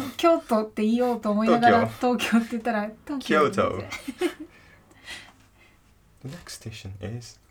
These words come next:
Speaker 2: Kyoto.
Speaker 1: そう、歩いてると、
Speaker 2: うん。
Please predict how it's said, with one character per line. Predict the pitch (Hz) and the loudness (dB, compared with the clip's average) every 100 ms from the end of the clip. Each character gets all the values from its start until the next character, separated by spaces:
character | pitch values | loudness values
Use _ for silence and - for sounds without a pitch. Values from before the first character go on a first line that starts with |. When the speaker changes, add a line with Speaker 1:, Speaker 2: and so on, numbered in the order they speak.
| _ | _
Speaker 2:
Kyoto. | - 160 170 - 87 85 - - - - - - - - - _ _ _ - - - - - - - _ _ | -12 -12 -12 -14 -10 -10 -12 -18 -18 -20 -20 -20 -20 -20 -20 _ _ _ -18 -12 -10 -8 -10 -16 -20 _ _
Speaker 1:
そ | - 226 208 | -4 -2 -2
う、 | - - | -6 -4
歩 | 233 320 | 2 2
い | 302 | 0
て | 175 | -6
る | 175 | -8
と、 | 208 180 - - | -8 -8 -12 -12
Speaker 2:
う | |
ん。 | 87 | -10